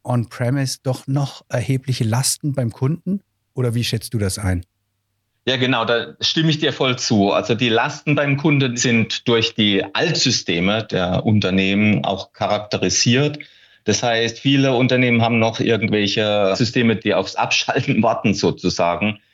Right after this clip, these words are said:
Speaker 2: Der C I O sollte oder muss diese Herausforderung annehmen. Er muss für diese Systeme einen Plan machen,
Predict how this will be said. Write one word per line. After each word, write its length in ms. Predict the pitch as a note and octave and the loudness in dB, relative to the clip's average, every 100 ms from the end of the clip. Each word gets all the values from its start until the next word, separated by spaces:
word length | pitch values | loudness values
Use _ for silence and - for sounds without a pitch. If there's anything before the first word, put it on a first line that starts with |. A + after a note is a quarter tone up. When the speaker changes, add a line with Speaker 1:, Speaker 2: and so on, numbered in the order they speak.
| _ | _
Speaker 2:
Der 100 | G2+ | -4
C 160 | - B2 | 2 2
I 200 | A#2+ B2+ | 2 2
O 500 | A2+ C#3 D3+ G3 - | 2 2 0 -2 -6
sollte 640 | - C3+ C#3+ D3+ D#3 D3 - | -6 0 0 2 2 0 0
oder 200 | G#2 F#2+ | 0 4
muss 540 | G2+ A#2+ A3 - - - | 4 4 2 -2 -6 0
diese 460 | D#3 D#3 C#3 G#2 | 2 4 2 0
Herausforderung 640 | B2+ A#2+ A#2+ - A#2+ A2 F#2+ | -2 0 -2 0 0 0 0
annehmen. 580 | A2 A#2 E2+ D#2+ D2 - | 0 0 2 0 -2 -4
Er 80 | G#2 | -2
muss 220 | A2+ B2 | 0 0
für 120 | B2 F#2+ | 0 2
diese 520 | G#2+ A2 G2+ G2 D2+ | 2 2 2 2 0
Systeme 880 | - A2+ - A2 A2 A2 A2 A2 - _ | 0 0 0 0 0 2 2 0 -6 _
einen 220 | - G2 - | 0 0 0
Plan 420 | G2+ G#2+ B2 C#3 | 0 0 2 2
machen, 560 | C3+ C#3 C3 B2+ A2+ | 0 2 2 4 2